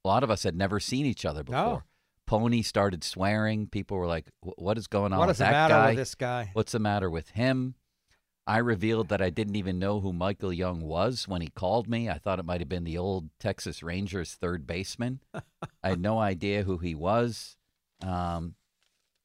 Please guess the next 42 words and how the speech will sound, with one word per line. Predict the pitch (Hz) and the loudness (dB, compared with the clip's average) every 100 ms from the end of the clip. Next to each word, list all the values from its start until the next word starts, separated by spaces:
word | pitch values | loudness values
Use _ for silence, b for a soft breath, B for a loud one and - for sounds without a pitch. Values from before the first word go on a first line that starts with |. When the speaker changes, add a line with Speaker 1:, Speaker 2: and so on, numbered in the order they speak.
| _ _ - - - | _ _ -20 -20 -6
Speaker 1:
somebody | 110 113 95 | -2 0 0
else | 95 123 | 0 0
started | - 98 87 73 | 0 0 0 -4
crying | - 95 120 135 | -4 0 0 0
when | 127 120 | 0 -2
they | 120 | -2
were | 117 | -2
talking | - 117 - 113 | 0 0 -2 -6
at | 113 | -6
the | 107 | -6
beginning | 117 104 113 117 | -6 -6 -4 -4
there. | 113 113 113 - _ _ _ - | -4 -4 -6 -12 _ _ _ 0
Speaker 2:
Well, | 147 156 | 2 6
I | 196 | 8
think | 214 160 | 8 6
I | 170 | 6
might | 220 170 143 | 6 4 2
have | |
cried | - 143 143 147 139 | 2 4 6 4 2
because | 135 143 139 113 - | 0 0 0 0 -6
I | 139 175 | 2 4
wanted | 202 156 160 180 | 6 4 4 0
Seibel | - 156 214 240 165 95 - _ | 0 4 6 6 2 0 -8 _
as | 131 104 | -8 2
my | 147 156 | 4 6
part. | 160 202 | 6 6
I'm | 180 | 6
thinking, | - 196 160 - | 4 4 4 2
Speaker 1:
Did | 120 135 | 4 6
you? | 170 269 | 6 6
Speaker 2:
"He | 294 - 247 277 254 | 6 8 8 10 8
is | 185 | 6
so | - - 269 269 | 4 4 10 10
lucky | 269 247 262 262 - 214 | 10 8 8 8 6 6
to | 190 | 8
have | 180 202 202 | 10 8 6
Seibel. | - 240 247 226 220 | 4 4 6 6 6
I | 269 | 4
got | 247 240 | 6 6
this | - 208 | 6 4
Vinny | 135 127 254 277 233 185 | 2 8 8 10 8 8
guy." | 147 143 139 143 175 | 8 8 8 8 6